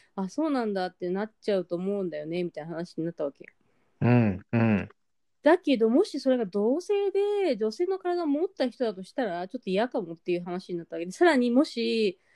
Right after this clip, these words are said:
Speaker 1: 自分よりかもう二十歳とか若い人とかだったら、さらに腹立つっていう話をしてって、
Speaker 2: うん。
Speaker 1: で、なんか、そういう話が出たからどう思うっていう話。で、あなたはさ、
Speaker 2: うん。
Speaker 1: まあ、ゲイっていうさ、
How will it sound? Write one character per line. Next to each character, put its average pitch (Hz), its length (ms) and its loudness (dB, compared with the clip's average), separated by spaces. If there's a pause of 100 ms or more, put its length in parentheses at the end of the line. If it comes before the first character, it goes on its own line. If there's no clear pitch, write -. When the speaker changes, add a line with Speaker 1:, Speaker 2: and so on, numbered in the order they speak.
(160)
Speaker 1:
自 202 120 2
分 240 140 4
よ 285 80 6
り 254 100 2
か 220 140 0
も 190 100 0
う - 20 2
二 196 120 2
十 233 100 0
歳 262 140 0
と 202 60 -2
か 190 60 -4
若 190 300 0
い 233 80 0
人 196 80 -14
と 185 80 -8
か 180 80 -6
だ 175 80 -2
っ 165 60 -10
た - 100 -8
ら、 185 320 -2 (240)
さ - 160 -2
ら 311 60 2
に 247 100 0
腹 226 140 -4
立 202 380 -8
つ - 40 -20
っ - 20 -20
て 185 100 -4
い 185 40 -2
う 190 60 -6
話 214 400 -2
を - 120 4
し 247 100 -4
て 302 120 0
っ 269 60 -2 (240)
て、 220 580 0 (280)
Speaker 2:
う 120 60 6
ん。 110 320 6 (300)
Speaker 1:
で、 240 120 -2
な 277 120 -2
ん 262 60 -4
か、 202 320 -2 (260)
そ 277 220 -4
う 277 40 -2
い 277 120 -2
う 285 40 -2
話 277 280 -6
が 247 60 0
出 220 80 -2
た 214 100 -8
か 208 60 -4
ら 190 60 -2
ど 233 120 -2
う 226 40 0
思 180 220 -2
う 214 40 -2
っ 220 40 -6
て 190 160 -8
い 175 60 -4
う 175 60 -10
話。 165 420 -10 (540)
で、 214 80 2
あ 214 60 6
な 311 140 4
た 285 120 4
は 202 120 0
さ、 185 400 -4 (480)
Speaker 2:
う - 40 4
ん。 123 40 8
Speaker 1:
ま 120 60 6
あ、 - 20 4
ゲ 214 160 4
イ 233 40 2
っ - 20 -12
て - 240 -4
い 175 180 2
う 180 60 0
さ、 175 480 -6